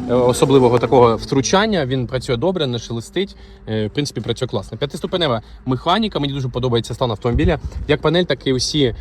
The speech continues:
моменти, в принципі, автомобіля в класному стані. Встановлені чохли, я, чесно кажучи, не одразу навіть і розібрався, що це чохли, я думав, що це салон такий, але під чохлами там все в порядку, текстиль. Е, пробіга, в принципі, небагато, сто шістдесят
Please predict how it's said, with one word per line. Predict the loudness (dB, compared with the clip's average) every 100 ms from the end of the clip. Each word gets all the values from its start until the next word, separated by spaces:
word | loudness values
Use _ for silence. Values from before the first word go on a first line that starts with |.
| -6
моменти, | -2 2 2 0
в | 0
принципі, | 0 0 0 2 2
автомобіля | 2 -2 0 0
в |
класному | 0 -2 -4 -6
стані. | -6 -6 -8 -16 -20 -18
Встановлені | 0 2 4 2 0 -2 -6
чохли, | -2 -2 0 0 0 -2 -8 -12
я, | -10
чесно | -6 -2
кажучи, | -2 0
не | 0
одразу | 2 2 2
навіть | 0 -2
і | -2
розібрався, | -2 -2 -4 -6
що | -8
це | -6 -6
чохли, | -6 -2
я | 0
думав, | -2 -6
що | -8
це | -12 -6
салон | -2 -2
такий, | -2 -4 -4 -6 -6
але | 0 2
під | 2 -2
чохлами | 0 4 4
там | 4 0
все | 0
в |
порядку, | 2 2 2 0 -4
текстиль. | -6 -2 0 0 -2 -16 -18 -4 4
Е, | 6
пробіга, | 6 4 4 4
в | 2
принципі, | 2 0 2 2
небагато, | 4 4 4 2 -2
сто | -4 -4
шістдесят | -2 -4 0 2